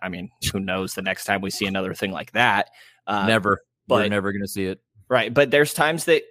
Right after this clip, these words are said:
Speaker 1: guys maybe don't wanna be there or teams feel like it's best to move on, and, and you can capitalize at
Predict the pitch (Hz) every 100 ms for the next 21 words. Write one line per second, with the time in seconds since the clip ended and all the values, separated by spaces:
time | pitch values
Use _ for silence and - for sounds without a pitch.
0 | _ _ _ _ - 135 135 127 135 131
1 | 127 123 127 127 147 143 143 135 120 117
2 | 113 113 - - - 135 123 - 123 117
3 | 113 113 - 117 - 117 113 110 127 160
4 | 156 151 147 135 117 - 120 120 - 117
5 | - 147 139 120 113 110 110 98 104 104
6 | -